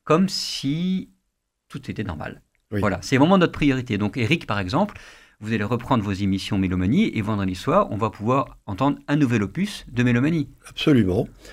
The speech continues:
Speaker 1: Voilà.
Speaker 2: Alors, euh,
Speaker 1: Comment vous faites, vous ?
Speaker 2: ah, voilà, parce qu'il n'y a toujours pas d'actualité, vous
Speaker 1: Eh
Speaker 2: le
Speaker 1: oui.
Speaker 2: savez, hein,
Speaker 1: Oui, il n'y a
Speaker 2: et
Speaker 1: pas de
Speaker 2: l'actualité
Speaker 1: concert, il y a
Speaker 2: culturelle, c'est pas demain que ça va
Speaker 1: Ouais.
Speaker 2: reprendre.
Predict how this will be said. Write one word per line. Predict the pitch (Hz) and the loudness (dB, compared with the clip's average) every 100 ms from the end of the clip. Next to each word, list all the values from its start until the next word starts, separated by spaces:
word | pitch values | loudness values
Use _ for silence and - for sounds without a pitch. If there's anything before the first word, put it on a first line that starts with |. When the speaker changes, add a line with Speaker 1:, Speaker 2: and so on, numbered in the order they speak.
| - | -20
Speaker 1:
Voilà. | 113 127 | -10 -2
Speaker 2:
Alors, | 110 104 92 | 4 4 4
euh, | 92 98 | 0 -2
Speaker 1:
Comment | 120 123 | 0 2
vous | 120 | 2
faites, | 120 101 | 0 -2
vous ? | 101 95 | -6 -4
Speaker 2:
ah, | 104 | 4
voilà, | 151 175 | 8 8
parce | 156 143 | 6 4
qu'il | 165 135 | 2 4
n'y | 139 | 2
a | |
toujours | 151 147 127 | 4 2 4
pas | 139 | 4
d'actualité, | 117 117 143 - 120 | 2 0 -2 2 2
vous | |
Speaker 1:
Eh | 117 | 6
Speaker 2:
le | |
Speaker 1:
oui. | 120 | 6
Speaker 2:
savez, | 131 110 107 | 6 4 4
hein, | 127 110 | 4 4
Speaker 1:
Oui, | 92 | 4
il | |
n'y | 98 | 4
a | |
Speaker 2:
et | |
Speaker 1:
pas | 101 | 2
de | - | 2
Speaker 2:
l'actualité | 117 117 131 156 | 2 6 6 6
Speaker 1:
concert, | 139 | 4
il | - | 2
y | |
a | |
Speaker 2:
culturelle, | 117 110 131 - | 2 6 6 6
c'est | 135 | 2
pas | 120 | 4
demain | 120 117 127 | 4 4 2
que | 117 | 2
ça | |
va | 104 | 4
Speaker 1:
Ouais. | 117 | 4
Speaker 2:
reprendre. | 101 - 180 180 | 2 4 4 4